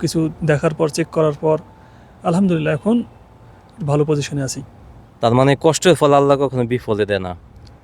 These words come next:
Speaker 1: আলহামদুলিল্লাহ, আলহামদুলিল্লাহ, কষ্টের ফল কখনোই আল্লাহ বিফলে ফেলে না। ধৈর্য ধরেছি এবং কষ্ট করেছি, আল্লাহ ইনশাল্লাহ ভালো কিছু জি।
Speaker 2: আচ্ছা, যারা মানে নতুন সৌদি আরবে আসবে,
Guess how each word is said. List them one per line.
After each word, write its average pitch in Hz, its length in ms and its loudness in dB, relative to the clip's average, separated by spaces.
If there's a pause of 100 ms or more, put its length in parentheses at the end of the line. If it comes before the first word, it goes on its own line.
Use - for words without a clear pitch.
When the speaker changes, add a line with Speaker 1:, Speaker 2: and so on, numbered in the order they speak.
(120)
Speaker 1:
আলহামদুলিল্লাহ, 151 480 -4
আলহামদুলিল্লাহ, 143 520 -6
কষ্টের 160 340 -4
ফল 185 220 4 (180)
কখনোই 214 320 2
আল্লাহ 170 180 0
বিফলে 147 280 -8
ফেলে 135 200 -16
না। - 40 -20 (540)
ধৈর্য 160 180 4 (100)
ধরেছি 180 300 -2
এবং 180 160 -4
কষ্ট 160 160 -8 (100)
করেছি, 180 240 -4 (100)
আল্লাহ 156 160 -8
ইনশাল্লাহ 151 420 -10 (640)
ভালো 160 180 2
কিছু 151 160 -8 (680)
জি। 156 60 -4
Speaker 2:
আচ্ছা, 139 260 2
যারা 135 240 4 (140)
মানে 135 200 2
নতুন 143 300 -4
সৌদি 131 260 -6
আরবে 123 280 -4
আসবে, 95 300 -4